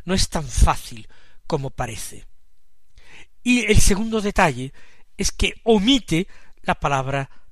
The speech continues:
padre. El que haya renunciado a padre o madre, o hijos, hermanos, hermanas, tierras, casa, pero no dice que ganará cien veces más de padres, sí de casas y de hermanos y hermanas,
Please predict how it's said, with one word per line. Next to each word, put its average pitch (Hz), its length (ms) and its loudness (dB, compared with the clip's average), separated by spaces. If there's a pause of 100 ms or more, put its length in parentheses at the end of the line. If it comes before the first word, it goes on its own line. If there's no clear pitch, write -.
(160)
padre. 156 460 4 (520)
El 160 160 -4
que 180 120 4
haya 196 160 8
renunciado 208 520 10
a 185 180 8
padre 247 360 10
o 214 80 6
madre, 196 460 6 (220)
o 175 360 2 (160)
hijos, 220 460 4
hermanos, 175 680 4 (200)
hermanas, 170 600 2
tierras, - 540 4
casa, - 480 2 (480)
pero 165 240 2
no 180 120 0
dice 180 440 -4 (320)
que 175 120 0
ganará 156 360 2
cien 170 420 -2
veces 165 400 0
más 147 380 -4 (800)
de 160 140 -4
padres, - 680 0
sí - 280 6
de 233 120 2
casas - 540 -2
y 185 120 -6
de 151 60 0
hermanos 160 500 0
y 208 40 -2
hermanas, 185 580 -4